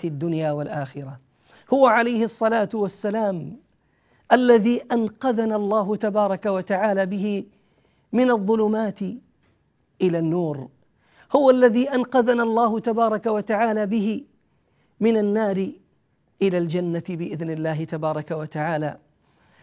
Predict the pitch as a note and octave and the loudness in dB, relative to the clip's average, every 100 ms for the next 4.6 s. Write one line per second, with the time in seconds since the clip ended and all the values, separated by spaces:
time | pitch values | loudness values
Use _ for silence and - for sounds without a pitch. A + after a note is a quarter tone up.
0 | _ B3 A#3 A#3 A#3+ A#3 A3+ F#3 C3+ - | _ 0 2 2 2 2 -2 -4 -6 -10
1 | _ _ _ _ - B3 A#3 A3 A#3 A3+ | _ _ _ _ 0 2 2 2 -2 -2
2 | - _ _ _ _ F3+ G#3+ B3 A#3 A#3 | -8 _ _ _ _ 2 4 4 4 2
3 | G#3 A3+ G#3+ A3 A3+ A3+ A3+ G#3+ A3 G#3 | 4 2 2 0 0 2 2 0 0 -2
4 | G3+ G#3+ A#3 A3 G#3 | 0 0 2 2 0